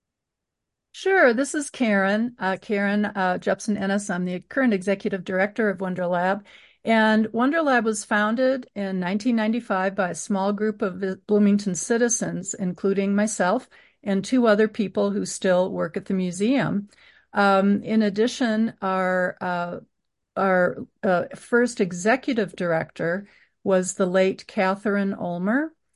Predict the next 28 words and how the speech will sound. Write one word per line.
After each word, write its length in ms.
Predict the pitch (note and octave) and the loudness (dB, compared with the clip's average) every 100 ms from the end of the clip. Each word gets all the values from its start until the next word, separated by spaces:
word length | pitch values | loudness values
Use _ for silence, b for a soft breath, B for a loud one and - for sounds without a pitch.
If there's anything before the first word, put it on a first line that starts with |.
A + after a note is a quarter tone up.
| _ _ - | _ _ -6
Um, 220 | F3 F3 | -4 -4
she 180 | - F#3+ | -6 -4
passed 380 | F#3+ F3 - | -4 -4 -4
away 280 | F3+ F3 F3 | -2 0 0
in 120 | F3 | 0
November, 560 | E3+ E3 D#3+ E3 E3+ A3+ | -2 -2 -2 -4 -2 -2
and 180 | G3 E3+ | -2 -4
we 220 | E3 D#3+ | -6 -6
really 320 | G3 F#3+ F3 | -4 -2 -2
miss 280 | E3 E3 - | -2 -2 -2
her. 280 | G3+ A3 B3+ B B B - | 0 0 -2 B B B -2
Uh, 300 | G3 F#3+ F#3+ | 2 4 2
she 260 | G#3 - B3+ | 0 0 2
was 320 | D4 C#4+ C4 - | 2 0 -2 -6
a 80 | |
physicist 880 | G#3+ - D#4 B3 - - - - - _ _ _ - | -6 -4 0 -2 -2 -6 -8 -12 -16 _ _ _ -2
and 280 | G3 F#3+ F#3+ | 0 0 -2
a 60 | |
professor 720 | G3 G#3 G3 G#3 G#3 G3 F3 - | -2 -2 2 2 2 0 -2 -2
at 180 | F#3+ - | -4 -4
Indiana 520 | F#3+ F#3+ F3+ E3+ E3 | -4 -2 -2 -4 -4
University, 800 | E3 E3 D#3+ D#3+ D#3+ D#3 E3 - | -4 -2 -2 -2 -4 -6 -8 -8
so 280 | - - D#3+ | -6 -4 -4
she 240 | D#3 A#3 | -2 -2
brought 340 | F#3+ F#3 E3+ - | 0 2 0 -2
the 100 | F3 | -6
science 560 | - F3 F3 E3+ - | -4 -4 -4 -4 -4
in. 380 | E3 D#3 D#3+ D3 | -2 -2 -4 -8